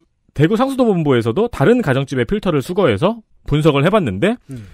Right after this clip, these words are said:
Speaker 1: 대구 상수도본부에서는 이게 인체에 무해한 코코믹사라고 발표를 했어요.
Speaker 2: 음.
Speaker 1: 대구 엠비씨는 이 발표도 보도를 했고요.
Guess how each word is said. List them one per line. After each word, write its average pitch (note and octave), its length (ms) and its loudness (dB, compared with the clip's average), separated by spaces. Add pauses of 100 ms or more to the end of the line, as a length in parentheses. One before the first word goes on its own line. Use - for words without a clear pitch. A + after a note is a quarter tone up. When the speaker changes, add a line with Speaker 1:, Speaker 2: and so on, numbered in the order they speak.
Speaker 1:
대구 F3 200 2
상수도본부에서는 F#3+ 720 0
이게 A#2+ 220 0
인체에 E3 440 -2
무해한 B2 280 -2
코코믹사라고 G3+ 800 -2
발표를 G2+ 400 -4
했어요. E2+ 420 -4
Speaker 2:
음. A#2+ 240 -8 (500)
Speaker 1:
대구 D3+ 220 0
엠비씨는 D#3 320 0
이 D3+ 120 -2
발표도 B2+ 320 0
보도를 G#2+ 320 2
했고요. C#3+ 420 0